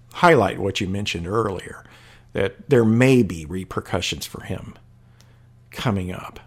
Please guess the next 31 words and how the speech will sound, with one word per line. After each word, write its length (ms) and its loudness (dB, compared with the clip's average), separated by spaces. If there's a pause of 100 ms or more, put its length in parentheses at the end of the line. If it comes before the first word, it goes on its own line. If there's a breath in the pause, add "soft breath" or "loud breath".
(120)
I 140 0
don't 400 0
know, 220 6
though. 400 -10 (1120 soft breath)
Um, 400 -2 (1600)
and 340 0
the 40 0
Richard 360 2
Dawson 480 4
character, 480 -2
the 100 -10
paratrooper 680 2
that 120 -10
comes 280 0
into 200 -2
the 100 -10
camp 540 -2 (720)
late 280 0
in 80 -10
the 80 -8
film, 380 -6
as 80 -12
soon 300 0
as 140 0
he 140 2
realizes, 560 2
"This 180 -4
guy 160 0
looks 260 -2
awfully 400 -2
healthy," 600 -8